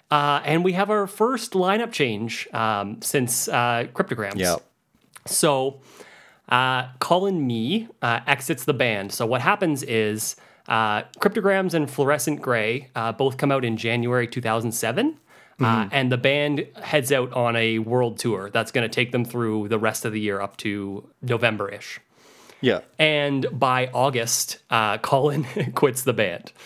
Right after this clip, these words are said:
Speaker 2: Like, he quits, he quits halfway through the tour?
Speaker 1: He quits halfway through the tour, correct.
Speaker 2: Dang.
Speaker 1: So what happens is, uh, he actually, uh, did an interview with Pitchfork to talk about his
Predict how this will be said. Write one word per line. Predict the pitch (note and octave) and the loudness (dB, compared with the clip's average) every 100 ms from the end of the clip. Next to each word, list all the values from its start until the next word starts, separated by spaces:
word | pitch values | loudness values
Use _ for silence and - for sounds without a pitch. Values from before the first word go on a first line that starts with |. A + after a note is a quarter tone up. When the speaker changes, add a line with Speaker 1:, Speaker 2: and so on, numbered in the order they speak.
| - - C3 | -20 -2 0
Speaker 2:
Like, | B2+ | 2
he | C3+ | 0
quits, | - E3 - - | 2 2 2 -2
he | - D#3 | 0 2
quits | - D3+ - | 2 2 2
halfway | C3 B2 C3+ | 0 2 0
through | A#2 A2 B2 | 0 0 2
the | E3 | 0
tour? | - F#3 B3+ D4+ - _ | 0 0 -2 -6 -14 _
Speaker 1:
He | - E3+ | 0 2
quits | - F3 - | 2 0 0
halfway | - D#3+ D3+ D3 | 2 2 2 -2
through | C3+ C3+ | 0 -2
the | B2+ | 0
tour, | C3+ A#2+ G2 - | 0 -2 -2 -6
correct. | A#2 A2+ | -2 2
Speaker 2:
Dang. | A#2 B2+ A2+ F2+ - - - | 2 2 -2 -6 -12 -20 -4
Speaker 1:
So | - E3+ D#3 | 2 4 2
what | D#3+ D#3+ E3 | 0 0 0
happens | F3+ G#3 G#3 F3 | 0 0 0 0
is, | B2 A#2+ A2 - | 0 -2 -4 -2
uh, | A#2+ | 0
he | A#2 E3 | 2 2
actually, | F3 D#3+ C#3+ C3 A#2 - - - | 2 0 0 0 -2 -6 -16 -6
uh, | B2 A2+ G#2 G2+ - _ _ _ - | -2 0 -2 -4 -10 _ _ _ -4
did | D3+ C#3+ | -2 0
an | |
interview | C3 D3+ B2+ B2+ | 2 2 2 0
with | A2+ | -2
Pitchfork | C#3+ C#3+ - F#3+ F#3+ | -2 -2 -2 -4 -4
to | |
talk | B2 A#2+ B2 | -6 -6 -2
about | A#2 A2 | -2 -2
his | A#2+ A2+ A2 - | -2 -2 -4 -8